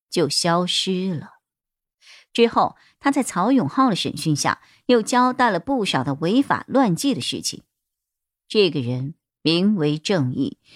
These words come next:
实则邪恶的令人发指。不过，叶一辉知道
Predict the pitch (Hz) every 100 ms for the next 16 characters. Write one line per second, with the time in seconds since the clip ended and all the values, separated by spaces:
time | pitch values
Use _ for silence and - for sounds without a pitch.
0 | - - - 190 240 208 175 196 - -
1 | - 170 208 277 294 262 156 147 214 254
2 | 160 139 190 254 330 254 147 - - _
3 | _ _ _ _ _ _ _ _ - 160
4 | 156 101 - 151 _ _ _ - 190 139
5 | - 165 165 - 78 - -